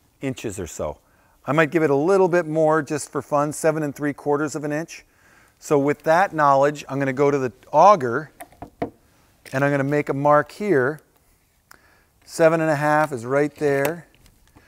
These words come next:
So when we're drilling into the tree, I've got a very clear indicator of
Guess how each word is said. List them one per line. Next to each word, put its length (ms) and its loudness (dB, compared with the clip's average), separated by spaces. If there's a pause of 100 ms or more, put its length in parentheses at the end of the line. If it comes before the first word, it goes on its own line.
(160)
So 360 2 (220)
when 220 0
we're 200 0 (400)
drilling 440 2
into 160 -2
the 120 -2
tree, 340 0
I've 160 0
got 180 4
a 60 0
very 400 0
clear 560 -4
indicator 640 -6
of 180 -10